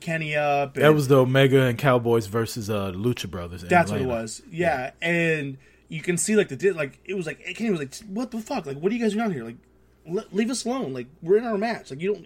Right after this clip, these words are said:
Speaker 1: I don't, we don't need you here to help me up. I, I can
Speaker 2: Stealing
Speaker 1: do it,
Speaker 2: the
Speaker 1: one,
Speaker 2: spotlight.
Speaker 1: I can do it myself. And two, I have Adam here who will help me if I need to." And you can see that, and I think that that's where you can kinda look at it. You can see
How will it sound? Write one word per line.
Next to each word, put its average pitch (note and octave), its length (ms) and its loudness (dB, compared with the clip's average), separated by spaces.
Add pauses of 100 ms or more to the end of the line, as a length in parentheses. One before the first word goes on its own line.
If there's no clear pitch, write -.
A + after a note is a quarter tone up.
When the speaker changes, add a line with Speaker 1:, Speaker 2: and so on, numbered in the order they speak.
Speaker 1:
I E3+ 60 -4
don't, G#3 140 0
we G#3 80 -2
don't A3 180 -4
need F#3+ 260 -2
you C#3 260 -6 (280)
here A3 260 4
to E3 80 6
help D#3 180 -6
me D3 160 -2
up. D3 300 -2
I, D#3 240 -6
I E3 80 -4
can - 20 -
Speaker 2:
Stealing D3 260 6
Speaker 1:
do B2+ 80 4
it, B2 80 0
Speaker 2:
the B3 80 4
Speaker 1:
one, G#3 60 4
Speaker 2:
spotlight. G2+ 440 2
Speaker 1:
I G#3 80 6
can G3+ 200 4
do A#3 220 4
it G#3+ 80 6
myself. D#3 600 -2
And D#3+ 160 -8
two, A#3 240 0
I F3 80 0
have A3 260 6
Adam F3 340 2
here C3 320 -6 (280)
who D#3 260 -2
will C#3+ 340 -6
help E3 200 -2
me D3+ 80 -6
if C#3 60 -8
I B2+ 60 -4
need C#3+ 220 -6
to." A2+ 220 -16 (480)
And D#3+ 320 0
you G3 80 2
can F#3+ 160 0
see C#4+ 240 -2
that, D#3+ 260 4
and F3 100 0
I F3 60 2
think A#3+ 300 -2
that D3 240 2 (200)
that's F3 400 0
where D#3 220 0
you C#3+ 160 -6
can C3+ 140 -16
kinda E3+ 280 -6
look F#3+ 160 0
at E3+ 120 0
it. F3 120 -4 (440)
You - 100 -16
can - 80 -14
see G3+ 380 0